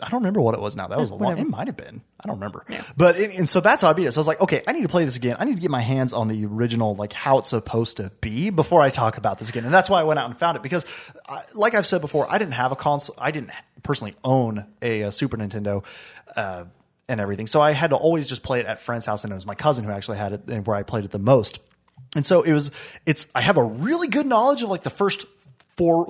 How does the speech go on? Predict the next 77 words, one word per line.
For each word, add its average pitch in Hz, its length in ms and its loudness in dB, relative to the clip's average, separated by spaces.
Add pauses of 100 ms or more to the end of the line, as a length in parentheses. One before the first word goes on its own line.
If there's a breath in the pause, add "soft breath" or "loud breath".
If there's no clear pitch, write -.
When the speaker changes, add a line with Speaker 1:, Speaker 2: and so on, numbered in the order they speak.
Speaker 1:
three, 165 200 0
four 156 300 0
worlds, 127 380 2
and 147 100 2
it's 147 80 2
the 160 80 0
ones 190 180 4 (140)
after 131 300 -2
that 117 160 2
that 123 80 2
I'm 123 80 4
like, 120 260 -2
"Uh, 208 540 2
I 202 80 4
don't 226 160 6
really 208 180 10
know." 220 160 10 (100)
Speaker 2:
<laughs> - 40 2 (100)
Speaker 1:
And 170 100 6
really, 233 300 6
even 151 160 4
then, 160 220 6
it's, 139 180 0
like, 131 180 -2
up 156 200 4
to 156 160 -2
mine, 127 520 -2 (120)
you 165 160 -4
know, 113 100 0
the, 113 220 -2
the 123 100 -8
minecart, 123 600 -2 (180)
uh, 95 360 -8 (120)
carnage 104 420 0 (360 loud breath)
level, 104 400 2
where 113 160 0
you're, 110 260 -6 (140)
the 120 120 -4
first 135 360 0
one 127 460 -6
where 113 100 -4
you're 110 100 -4
in 123 160 -6
the 110 80 -4
minecarts 110 560 -2
going 104 220 -2
through, 104 240 0
that, 104 320 -6
that 127 160 2
was 123 180 -4
usually 170 380 0
pretty 151 180 0
much 156 240 2
where 147 180 6
it 131 100 -2
s-, - 260 -6
would 139 180 0
stop 143 380 0
when 165 100 0
I - 140 0
would 160 100 2
play 160 180 2
it 170 80 -2
growing 156 220 2
up, 160 100 0
'cause 160 120 0
I'm 147 60 -4
like, 185 120 -2
"It's 415 160 -4
too 392 220 2
hard, 339 320 10
I 277 80 2
don't 285 240 2
know." 247 1000 -2
Speaker 2:
<laughs> - 20 -4
Speaker 1:
And 208 160 0
so, 214 440 0